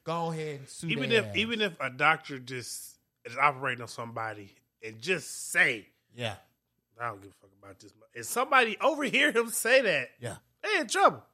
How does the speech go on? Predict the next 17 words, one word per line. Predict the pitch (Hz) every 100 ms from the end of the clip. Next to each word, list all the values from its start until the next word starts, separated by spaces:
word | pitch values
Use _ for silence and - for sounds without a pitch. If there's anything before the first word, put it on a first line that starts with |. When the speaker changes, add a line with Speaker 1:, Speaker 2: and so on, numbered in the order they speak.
| _
Speaker 1:
They | 117 110
in |
Speaker 2:
They | 101
Speaker 1:
trouble. | 123 170
Speaker 2:
can | 143
lose | 156 220 247
their | 254
license, | 302 220 208 - 233 - 117 -
Speaker 1:
Yep. | 131 175
Speaker 2:
<laughs> | 165
fired, | 226 226 254
go | 208 240
to |
jail, | 226 226 226
go | 226
to | 254
prison. | 240 220 208 208